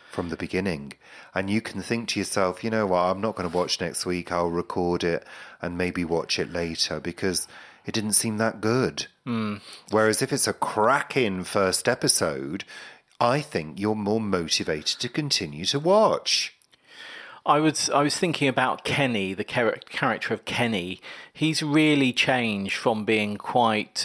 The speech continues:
Speaker 2: um, uh, he, uh, quite arrogant and commenting on sort of women not, you know, women knowing their places and things like that, to really being a part of her team who doesn't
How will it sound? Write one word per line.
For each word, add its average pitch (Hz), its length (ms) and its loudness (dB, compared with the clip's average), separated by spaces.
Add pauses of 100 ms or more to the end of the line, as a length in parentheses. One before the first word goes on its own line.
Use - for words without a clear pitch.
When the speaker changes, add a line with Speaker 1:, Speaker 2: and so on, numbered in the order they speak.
(220)
Speaker 2:
um, 98 540 0 (1160)
uh, 131 460 -14
he, - 240 -8 (1000)
uh, - 120 -6 (160)
quite 131 360 2 (100)
arrogant 110 640 2
and 107 460 2 (120)
commenting 107 760 2
on 98 380 2
sort - 220 -2
of 98 80 -8
women 101 400 2
not, 98 240 0 (340)
you 113 160 -4
know, 92 320 -2
women 107 420 2
knowing 101 260 0
their 98 120 2
places 101 540 -2
and 98 80 -6
things 101 280 0
like 101 180 2
that, 104 300 0 (520)
to 139 120 4
really 127 380 6
being 113 560 2
a 127 80 0
part 131 400 2
of 107 100 -4
her 113 160 4
team 110 400 2
who 110 220 0
doesn't 104 640 0